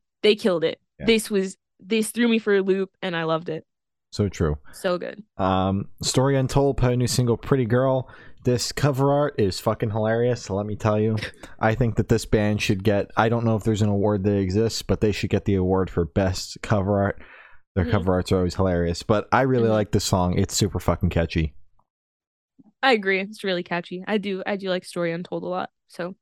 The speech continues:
Speaker 1: good job, guys. Uh, no F X dropped a new single, Darby Crashing Your Party. I think it's Party. I think I just missed a thing. Or is it
Speaker 2: It
Speaker 1: just
Speaker 2: is
Speaker 1: Party?
Speaker 2: Party.
Speaker 1: Yeah, I
Speaker 2: It's
Speaker 1: thought so.
Speaker 2: Party.
Speaker 1: That, that would make sense.
Speaker 2: Yeah. Um, I thought this song was okay.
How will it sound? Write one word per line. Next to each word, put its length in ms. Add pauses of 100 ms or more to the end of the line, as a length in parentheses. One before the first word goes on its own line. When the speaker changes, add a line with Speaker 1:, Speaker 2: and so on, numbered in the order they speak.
(100)
Speaker 1:
good 100
job, 160
guys. 240 (580)
Uh, 180
no 200
F 160
X 300
dropped 260
a 40
new 120
single, 520
Darby 400
Crashing 520
Your 220 (240)
Party. 260 (760)
I 60
think 140
it's 120
Party. 440
I 40
think 180
I 40
just 180
missed 340
a 120
thing. 360
Or 60
is 100
it 40
Speaker 2:
It 40
Speaker 1:
just 100
Speaker 2:
is 100
Speaker 1:
Party? 140
Speaker 2:
Party. 320 (480)
Speaker 1:
Yeah, 220
I 20
Speaker 2:
It's 80
Speaker 1:
thought 220
so. 100
Speaker 2:
Party. 140
Speaker 1:
That, 100
that 100
would 100
make 180
sense. 440
Speaker 2:
Yeah. 260 (400)
Um, 360 (180)
I 100
thought 360
this 180
song 240
was 140
okay. 480